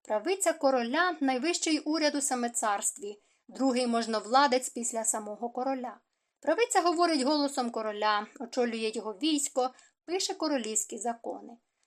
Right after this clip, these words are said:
Час від часу він навіть сидить на залізному троні, аби чинити королівський правосуд, якщо король хворий або відсутній.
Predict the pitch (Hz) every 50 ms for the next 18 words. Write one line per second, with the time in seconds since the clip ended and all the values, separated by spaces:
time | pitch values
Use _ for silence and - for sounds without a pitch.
0 | _ - - 226 226 226 - 226 226 - - 262 262 269 269 - 277 247 240 240
1 | - 233 233 233 233 247 240 233 240 240 - - 233 220 214 330 370 381 370 320
2 | 311 269 294 294 294 302 294 285 294 294 285 302 294 302 - 359 349 277 208 196
3 | 202 202 208 _ _ _ _ - 262 214 240 247 240 - 240 240 254 262 262 240
4 | - 240 233 226 214 208 214 208 - - 240 240 240 - 285 302 277 294 254 208
5 | 208 - - - - _ - _ 226 240 226 - - - - 214 - - 240 233
6 | 254 339 403 415 403 - - 196 175 208 285 370 370 330 311 - 233 226 175 202
7 | 202 202 220 - - - - 214 202 - _ - - 247 233